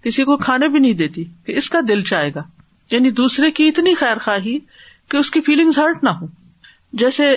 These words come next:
روزے والے کے سامنے کھانا ناپسندیدہ ہے، اگرچہ روزے والے کو اس کا بہت ثواب ہوگا اگر کوئی اس کے سامنے کھا رہا ہے۔ اگر وہ صبر کرتا ہے تو وہ اس کے حصے میں ہے، مگر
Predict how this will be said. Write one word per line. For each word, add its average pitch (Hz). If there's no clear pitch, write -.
روزے 247
والے 302
کے 294
سامنے 240
کھانا 220
ناپسندیدہ 220
ہے، 147
اگرچہ 254
روزے 233
والے 214
کو 226
اس 220
کا 240
بہت 240
ثواب 226
ہوگا 208
اگر 196
کوئی 196
اس 190
کے 196
سامنے 180
کھا 180
رہا -
ہے۔ -
اگر 233
وہ 240
صبر 240
کرتا 214
ہے 226
تو 220
وہ 214
اس 240
کے 294
حصے 196
میں 196
ہے، 202
مگر 190